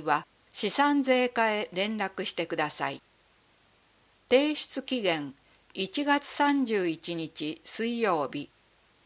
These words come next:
窓口の混雑を緩和するため、可能な限り郵送での提出、または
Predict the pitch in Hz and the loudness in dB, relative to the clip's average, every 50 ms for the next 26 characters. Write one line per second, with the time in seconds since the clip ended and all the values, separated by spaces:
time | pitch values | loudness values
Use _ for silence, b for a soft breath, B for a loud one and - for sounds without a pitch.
0 | _ _ _ _ _ _ _ _ _ _ _ - 190 196 208 214 294 320 311 330 | _ _ _ _ _ _ _ _ _ _ _ 0 2 2 4 6 4 4 4 2
1 | 311 - 294 262 247 233 - - 269 285 285 269 262 240 208 - - - 180 170 | 2 2 2 4 4 2 4 4 4 4 4 4 2 0 -2 -2 -4 -2 2 4
2 | 160 156 - - - 180 196 226 233 226 214 208 - - 196 185 185 190 - 180 | 4 4 2 0 0 2 2 2 2 0 -2 -2 -2 -2 -2 -2 -2 -2 -2 -4
3 | 175 175 165 165 175 b b b b b b b b - 208 208 233 262 285 302 | -2 -2 -4 -4 -4 b b b b b b b b 0 2 4 6 6 6 6
4 | 302 302 302 294 285 - 285 285 247 220 190 170 165 165 170 - - - 202 220 | 6 6 4 2 4 4 2 2 2 0 0 2 2 2 2 0 -4 -4 -2 0
5 | 254 277 285 - - 294 285 277 285 269 277 269 233 202 - - 175 175 175 180 | 2 2 0 2 2 2 4 4 4 4 4 2 2 0 -2 -2 -2 -2 0 0
6 | 180 - - - - - 156 147 - b b b b b b b 208 190 202 - | 0 -2 -6 -8 -6 -6 -6 -6 -6 b b b b b b b -2 -2 0 4
7 | 285 294 269 214 160 156 - B | 4 4 6 6 6 4 4 B